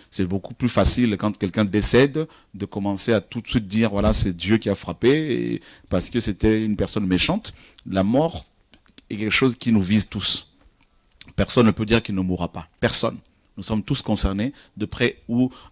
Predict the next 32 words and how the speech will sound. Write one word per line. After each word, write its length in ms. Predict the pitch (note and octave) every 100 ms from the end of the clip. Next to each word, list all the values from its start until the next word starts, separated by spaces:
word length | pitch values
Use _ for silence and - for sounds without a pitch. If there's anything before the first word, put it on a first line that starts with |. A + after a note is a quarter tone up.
| -
de 140 | F2+
loin. 260 | G2 G2 F2 - - -
Et, 200 | - G#2
euh, 240 | G#2 F#2+ F2+
ce 120 | -
qu'il 100 | A2
faut 120 | A#2
se 100 | A2
dire, 280 | G#2 C3+ C#3
c'est, 260 | - G2
c'est, 380 | G2 - G2 G2
oui, 140 | G2+ D#3+
il 60 |
y 40 | D#3
a 40 |
des 100 | G#2
personnes 400 | G2+ F2+ B2 B2+
que 100 | G2+
Dieu 420 | F#2+ E2+ A2+ G#2 C#2+ E2
frappe, 400 | - D3+ G#3 -
qui 120 | - A2
meurent 380 | G#2+ B2 A#2 -
avant 260 | G#2+ F#2 D#3+
le 140 | C3
temps, 340 | - C3 F#3+ _ _ _ _ - -
parce 200 | G2+ -
qu'elles 140 | A#2+
n'ont 140 | G#2+ G#2
pas 100 | A2
voulu 160 | G#2
se 80 | -
repentir. 640 | F#2 F2 F#2+ F#2+ E3+ A#3+